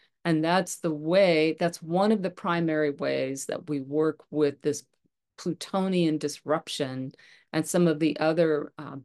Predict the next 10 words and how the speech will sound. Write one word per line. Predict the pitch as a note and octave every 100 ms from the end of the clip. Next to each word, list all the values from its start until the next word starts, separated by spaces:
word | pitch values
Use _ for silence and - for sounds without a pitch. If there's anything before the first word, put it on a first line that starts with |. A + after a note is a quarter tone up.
| -
big | E3+ -
shifts | - G#3 F#3 -
that | E3 D3
are |
coming | C#3+ - D3+ C#3
this | C3+ D3 -
year | D3+ C#3 C3+ -
in | C#3
twenty | - D#3 C3
twenty-four. | - C#3+ C3+ B2 - E3+ C3+ -